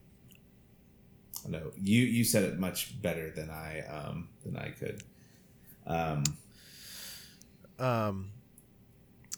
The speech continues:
Speaker 2: like, wi-, in this book, like, his, how his resurrection, like, it required a life, essentially.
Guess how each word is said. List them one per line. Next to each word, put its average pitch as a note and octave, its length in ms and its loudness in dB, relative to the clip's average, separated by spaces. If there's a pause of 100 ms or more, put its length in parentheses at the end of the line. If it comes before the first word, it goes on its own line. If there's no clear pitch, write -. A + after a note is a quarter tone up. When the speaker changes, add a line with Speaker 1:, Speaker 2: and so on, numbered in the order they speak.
(100)
Speaker 2:
like, C#3+ 180 6
wi-, C#3 180 4
in B2 140 2
this B2+ 160 8
book, C3+ 300 8
like, A2+ 160 4
his, A2 160 6
how A2 200 6
his G#2 140 4
resurrection, G#2+ 560 4
like, G#2+ 160 2
it A#2+ 80 4
required G#2 500 6
a G#2 40 4
life, G2 380 2
essentially. A#2 580 2